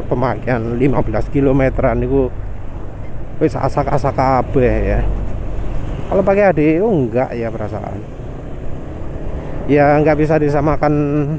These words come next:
dengan Mesran juga ya, jauh ya. Semua oli spot yang pernah coba dari R S empat G P,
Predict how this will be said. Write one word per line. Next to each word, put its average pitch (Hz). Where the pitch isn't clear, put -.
dengan 131
Mesran 139
juga 135
ya, 139
jauh 120
ya. 151
Semua 127
oli 131
spot -
yang 131
pernah 127
coba 143
dari 139
R 135
S -
empat 143
G 139
P, 131